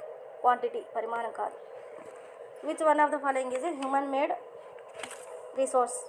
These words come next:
హ్యూమన్ మేడ్ రిసోర్స్ వచ్చి medicines to treat cancer, spring water, tropical forest. Medicines to treat cancer అంటే క్యాన్సర్కి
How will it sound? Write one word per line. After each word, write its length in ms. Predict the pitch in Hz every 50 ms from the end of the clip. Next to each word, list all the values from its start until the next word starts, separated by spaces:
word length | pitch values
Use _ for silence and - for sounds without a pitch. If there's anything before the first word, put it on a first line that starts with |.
| - -
హ్యూమన్ 240 | 247 269 285 285 294
మేడ్ 160 | 285 277 254
రిసోర్స్ 300 | 262 247 - 262 254 254
వచ్చి 240 | 240 247 - 339 349
medicines 440 | 311 254 247 247 247 285 302 320
to 200 | 311 - - 277 269
treat 340 | - - - 285 285 302 - - 262
cancer, 380 | 247 247 247 254 - 285 285 - - - - - - - - - - - - - - - - - - - - - - - - - - - - - - - - - - - - - - - - - - - - - - - - - - - - - - - - - - - - - - - - -
spring 260 | - 302 294 302 311 311
water, 360 | 285 269 262 262 - 285 285 277 - - - - - 494 - -
tropical 400 | 269 262 - 269 262 277 294 339
forest. 540 | 339 - 302 247 247 240 240 - - - 233 - - - - - - - - - - - - - - - - - - - - 277
Medicines 520 | 285 294 294 294 349 359 359 359 - -
to 80 | 311 - -
treat 180 | 285 302 254 -
cancer 360 | - 294 277 277 277 277 262
అంటే 360 | 254 254 262 320 294 277 254 254
క్యాన్సర్కి 840 | 262 262 254 269 269 302 294 285 294 285 269 247 247 240 240